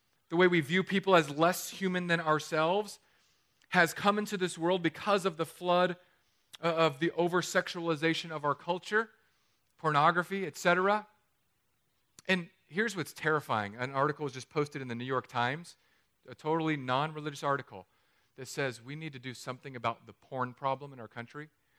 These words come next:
When the New York Times and a conservative pastor are, like, agreeing and shaking hands, that's how you know the world has reached a tipping point.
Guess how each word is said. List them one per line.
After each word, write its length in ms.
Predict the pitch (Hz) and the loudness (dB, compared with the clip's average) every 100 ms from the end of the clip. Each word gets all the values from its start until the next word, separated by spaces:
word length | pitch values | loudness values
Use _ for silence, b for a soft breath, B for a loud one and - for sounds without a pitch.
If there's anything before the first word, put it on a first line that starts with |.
| _ _ | _ _
When 120 | 170 | -4
the 80 | 165 | -2
New 180 | 151 170 | -2 -6
York 300 | 233 269 - | -2 -4 -4
Times 640 | - 131 143 208 226 - _ _ _ _ _ _ _ _ _ | -4 -2 -2 -6 -16 -20 _ _ _ _ _ _ _ _ _
and 100 | 156 | -2
a 40 | 156 | -2
conservative 600 | 143 - 175 170 160 - | -6 -6 -6 -2 -4 -4
pastor 560 | 139 143 - 190 208 _ _ _ _ _ _ | -2 -2 -4 -6 -6 _ _ _ _ _ _
are, 100 | 151 | 0
like, 200 | 139 135 | 0 0
agreeing 520 | 117 107 127 139 160 | -12 -12 -8 -6 -8
and 100 | 131 | -10
shaking 360 | - 143 143 131 | -6 -6 -6 -14
hands, 500 | 117 127 156 190 - _ _ _ _ _ | -8 -8 -8 -16 -20 _ _ _ _ _
that's 220 | 151 165 | -2 -2
how 80 | 190 | -6
you 140 | 180 | -6
know 160 | 165 151 | -4 -4
the 80 | 143 | -4
world 260 | 127 135 | -4 -4
has 160 | 123 107 | -4 -10
reached 280 | 127 123 123 | -10 -10 -16
a 40 | |
tipping 320 | - 143 123 | -10 -8 -8
point. 400 | 117 117 95 - | -10 -12 -14 -16